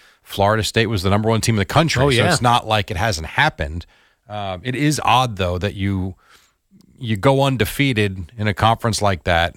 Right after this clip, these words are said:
Speaker 1: But again, from everything I've read,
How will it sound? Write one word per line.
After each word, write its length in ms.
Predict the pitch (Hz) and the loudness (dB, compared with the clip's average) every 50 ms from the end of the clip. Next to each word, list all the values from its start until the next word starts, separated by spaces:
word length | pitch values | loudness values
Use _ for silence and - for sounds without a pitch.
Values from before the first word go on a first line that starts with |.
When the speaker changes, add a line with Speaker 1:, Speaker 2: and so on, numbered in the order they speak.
| _ _ - | _ _ -6
Speaker 1:
But 240 | 98 92 92 - _ _ | -4 -4 -4 -6 _ _
again, 540 | - 92 - 120 110 104 92 85 80 80 76 - _ _ _ _ _ _ _ _ _ _ | -8 -4 0 2 2 2 2 0 -4 -8 -12 -14 _ _ _ _ _ _ _ _ _ _
from 180 | - - 113 104 | -4 -4 -2 0
everything 520 | - 117 113 107 127 123 - - 139 123 120 | 0 0 2 4 2 2 2 0 0 2 2
I've 240 | 120 123 92 87 | 2 2 0 0
read, 480 | 104 120 120 131 151 165 160 170 143 113 | 2 2 4 4 4 2 2 0 0 -2